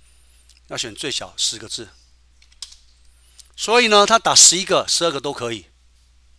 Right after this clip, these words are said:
你不可以选最大哦，最大十个字什么意思？他打一个字也可以。这边选择没有等于，只有最小跟最大。以身份证字号来讲，我们最少不是十个字吗？所以你要选最少要给我打十个字，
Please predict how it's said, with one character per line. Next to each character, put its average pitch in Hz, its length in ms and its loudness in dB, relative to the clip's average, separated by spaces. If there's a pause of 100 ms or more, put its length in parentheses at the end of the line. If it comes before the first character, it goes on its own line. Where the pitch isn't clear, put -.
(960)
你 147 100 -8
不 175 120 -12
可 208 100 -2
以 202 40 0
选 131 180 -2
最 165 160 -4
大 160 140 0
哦， 123 260 0 (400)
最 214 160 -4
大 190 140 4
十 160 140 -2
个 160 80 -6
字 175 100 -6
什 139 80 -8
么 123 80 -6
意 131 40 -6
思？ 135 140 -6 (160)
他 180 80 -10
打 123 180 -4
一 127 40 -6
个 123 80 -6
字 - 140 -6
也 113 100 -8
可 107 200 -10
以。 98 100 -16 (1900)
这 214 120 -4
边 226 140 -4
选 147 260 2
择 143 180 -2
没 156 140 -2
有 185 80 0
等 123 220 -4
于， 117 180 -12
只 - 160 -6
有 135 100 -4
最 165 300 -6
小 101 260 -2
跟 127 380 -6 (640)
最 139 160 -8
大。 113 300 -4 (420)
以 139 60 -8
身 196 200 0
份 202 100 -4
证 202 100 0
字 190 100 2
号 170 80 4
来 160 60 0
讲， 139 120 0
我 120 40 -4
们 131 80 -10
最 196 120 -4
少 135 140 -2
不 156 100 -12
是 - 80 -2
十 147 100 -4
个 139 80 -6
字 156 160 -6
吗？ 131 160 -4
所 - 120 -8
以 135 40 -10
你 139 40 -10
要 147 80 -4
选 120 160 -10 (260)
最 - 180 0
少 147 120 2
要 156 80 2
给 170 80 -6
我 170 60 -2
打 110 200 -2
十 - 200 4
个 135 100 -8
字， 160 260 -6